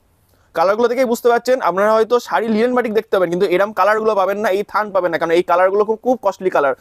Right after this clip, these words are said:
আমাদের যেহেতু নিজস্ব প্রোডাকশন, আমরা জানি যে কোন কালারে কি দাম হয় এবং কতটা কি কস্টলি হয় জিনিসটা। এর দামও থাকছে মাত্র পাঁচশো পঞ্চাশ টাকা। নেক্সট দেখুন লিনেন বাটিকের মধ্যে আরেকটা অভি-, অভিনব ডিজাইন, এর দামও থাকছে মাত্র পাঁচশো পঞ্চাশ টাকা। বডিটা এরকম ক্র্যাক বাটিকের মধ্যে থাকবে এবং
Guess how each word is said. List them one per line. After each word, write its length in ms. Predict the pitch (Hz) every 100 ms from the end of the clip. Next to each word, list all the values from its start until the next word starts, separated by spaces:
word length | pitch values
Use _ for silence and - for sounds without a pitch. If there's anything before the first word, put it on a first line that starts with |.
| - -
আমাদের 260 | 156 170
যেহেতু 180 | 208 220
নিজস্ব 320 | 190 208 -
প্রোডাকশন, 300 | 220 220 240
আমরা 220 | 202 190 202
জানি 240 | 180 208
যে 80 | 202
কোন 180 | 190 190
কালারে 240 | 190 196
কি 100 | 202
দাম 280 | 160 160 185
হয় 100 | 220
এবং 160 | 196 185
কতটা 240 | 175 190
কি 80 | 196
কস্টলি 300 | 160 165 185
হয় 140 | 185 151
জিনিসটা। 360 | 139 - 120 - - -
এর 100 | 180
দামও 180 | 202 220
থাকছে 240 | 220 214
মাত্র 320 | 202 175 - 240
পাঁচশো 320 | 190 - 220
পঞ্চাশ 320 | 180 175 165
টাকা। 200 | 135 127 - - - - - - - _ - _ _ _ _ -
নেক্সট 220 | 196 180
দেখুন 180 | 170 151
লিনেন 220 | 156 208
বাটিকের 220 | 214 214
মধ্যে 140 | 220 165
আরেকটা 280 | 175 202 226 -
অভি-, 220 | 180 202
অভিনব 320 | 196 226 240
ডিজাইন, 340 | 208 180 156 131 _ _ -
এর 160 | 185
দামও 180 | 233 240
থাকছে 280 | 226 - 240
মাত্র 320 | 185 - 240
পাঁচশো 280 | 196 - 196
পঞ্চাশ 280 | 175 165 160
টাকা। 200 | 143 160 - -
বডিটা 260 | 165 202 208
এরকম 140 | 208
ক্র্যাক 280 | - 185 202
বাটিকের 320 | 160 170 214
মধ্যে 200 | 220 220
থাকবে 320 | 233 208 247
এবং 180 | 196